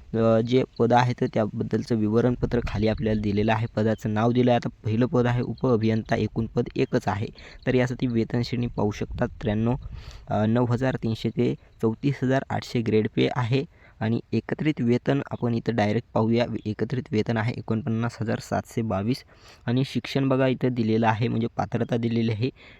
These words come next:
बी, बी सिव्हिल किंवा डिप्लोमा सिव्हिल इंजिनिअरिंग किंवा तत्सम परीक्षा द्वितीय श्रेणी पा-, पास असले, लागणार आहे. अनुभव पण लागणार आहे. अनुभव सर्व माहिती तुम्ही इथं व्हिडिओ स्टॉप करून पाहून घ्या. वयोमर्यादा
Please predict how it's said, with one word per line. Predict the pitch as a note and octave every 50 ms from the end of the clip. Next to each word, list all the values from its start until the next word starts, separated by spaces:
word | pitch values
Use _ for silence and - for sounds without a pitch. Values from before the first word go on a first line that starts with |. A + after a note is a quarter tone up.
| _ -
बी, | A#2 B2 C3 C3 B2 C3+ B2+ - -
बी | B2 A#2+ C3 C#3 C#3+ D3 D#3 D#3
सिव्हिल | - - - A#2+ B2+ C3+ C3 A2 - -
किंवा | - B2 B2+ B2+
डिप्लोमा | B2+ A#2+ G2+ - - A#2 A#2+ A#2+
सिव्हिल | A#2 - - A2 A2+ A2+
इंजिनिअरिंग | G#2+ G#2+ G#2+ A2 G#2+ A2 A2 G#2+ A2+ A2+ - -
किंवा | D3+ D3+ C3+ A2
तत्सम | G2+ - - B2+ - - - D#3 D3+
परीक्षा | - B2 A#2+ A2+ - - C3 B2
द्वितीय | B2 A2+ G#2+ - - A2+ -
श्रेणी | - - A2 G#2 A2 A2 A2+
पा-, | - - - - A2+ G2+ - - -
पास | C#3+ C#3 A2+ - - - - - - - - - - - -
असले, | G#2 G#2 G#2 - A#2 - - - A2+
लागणार | A2+ A2 G#2 G#2 A#2 A#2+ A#2+
आहे. | A#2+ A#2+ B2+ - -
अनुभव | A#2+ A#2 A#2 A2 A#2 B2
पण | A#2 - C#3 C3
लागणार | B2+ B2 B2 B2 B2 A#2+
आहे. | B2 A#2+ A#2 - A2
अनुभव | A2 A2 A2 G#2+ A#2+ A#2 A#2+ - - - - - - _ -
सर्व | - B2+ C#3 C#3
माहिती | C#3 B2 A2+ A#2+ - B2+
तुम्ही | B2 - B2 A#2+ A#2+
इथं | A2+ - - B2 C3 - - - - - -
व्हिडिओ | A2+ A#2 B2 B2
स्टॉप | - - A#2 G#2+ - -
करून | - A#2 A#2 A#2+
पाहून | - - G2 F#2 G#2 B2 A#2+
घ्या. | A#2 A#2+ C#3 - -
वयोमर्यादा | B2 A2+ A2+ A2+ A#2 A#2 A#2 A2+ A2+ A#2+